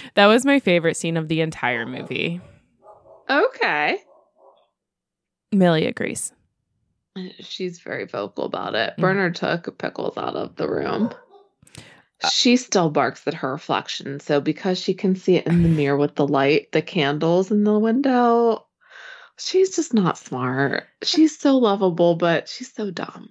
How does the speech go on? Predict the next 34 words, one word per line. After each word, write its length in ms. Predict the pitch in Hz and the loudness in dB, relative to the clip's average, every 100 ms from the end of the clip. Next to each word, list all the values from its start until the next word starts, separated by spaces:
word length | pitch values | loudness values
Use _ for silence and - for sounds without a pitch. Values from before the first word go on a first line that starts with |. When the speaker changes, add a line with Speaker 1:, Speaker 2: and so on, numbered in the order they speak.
| _ | _
Speaker 1:
It's 200 | 262 311 508 | -6 -2 -4
okay. 720 | 508 - 139 76 151 269 - _ - | -4 -4 -2 -2 -2 -4 -8 _ -2
That's 240 | 294 - | 0 0
how 160 | 359 370 | -2 0
Minerva 520 | 381 403 392 185 - - - | 0 -2 -4 -4 -6 -12 -14
is. 240 | - - - _ _ _ _ _ _ _ _ _ _ _ _ _ - | -14 -16 -18 _ _ _ _ _ _ _ _ _ _ _ _ _ -8
Speaker 2:
What 140 | 202 | -8
can 240 | - - - | -10 -14 -10
you 340 | - - 220 | -2 4 4
do? 220 | - 175 - 508 | 4 0 -4 -8
Speaker 1:
<laughs> 200 | - 240 | -6 -2
What 200 | 302 311 | 0 2
can 140 | 392 | 2
you 140 | 415 427 494 466 | 4 4 4 4
do? 120 | 170 | 4
You 160 | 160 | 0
just 300 | 220 302 - | -2 -2 -2
love 260 | 330 349 170 | 0 0 0
'em. 260 | 151 190 - _ _ _ - | -2 -10 -16 _ _ _ 2
Speaker 2:
<laughs> 60 | 339 349 - - _ _ - _ _ _ _ _ _ _ - - - - - _ | 4 2 -2 -16 _ _ -20 _ _ _ _ _ _ _ -20 -20 -20 -20 -20 _
Speaker 1:
You 140 | 269 285 | -4 -2
just 260 | 349 330 | -2 0
love 280 | 330 214 165 | 4 4 2
'em. 320 | - 202 - _ - - - - - - - - - | -4 -8 -10 _ -16 -16 -18 -16 -16 -18 -20 -12 4
Uh, 460 | 233 240 240 226 - | 6 8 6 6 4
I 120 | 208 | 4
thought 240 | 240 311 359 | 4 4 4
that 140 | - | 2
the 160 | 320 220 | 2 4
man 760 | 208 202 214 220 226 220 - | 6 6 4 4 2 0 0
with 180 | - 202 | 2 2
the 80 | 202 | 2
Jeremiah 840 | 175 196 196 185 180 170 180 185 | 2 4 4 4 4 4 4 4
thing 560 | 190 - 202 202 202 196 | 2 0 0 2 0 -2